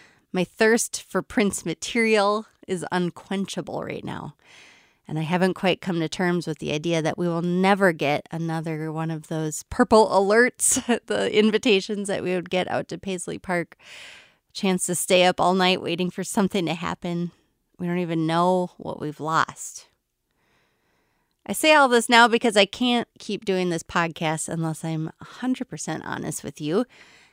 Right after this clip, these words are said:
and with myself. I mean, that's what this whole deal is about.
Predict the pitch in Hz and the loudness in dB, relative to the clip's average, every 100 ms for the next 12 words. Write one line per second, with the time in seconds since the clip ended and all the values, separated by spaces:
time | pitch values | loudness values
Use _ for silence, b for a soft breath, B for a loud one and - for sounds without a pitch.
0 | b _ 226 220 160 151 143 - 87 165 | b _ 2 4 2 0 -4 -4 -4 -4
1 | - 156 165 160 156 - 160 - 156 - | -4 -6 -2 -2 -4 -6 -10 -10 -12 -8
2 | 165 156 156 156 151 - 151 151 98 143 | -8 -8 -6 -4 -4 -6 -6 -4 -2 -2
3 | 180 | -2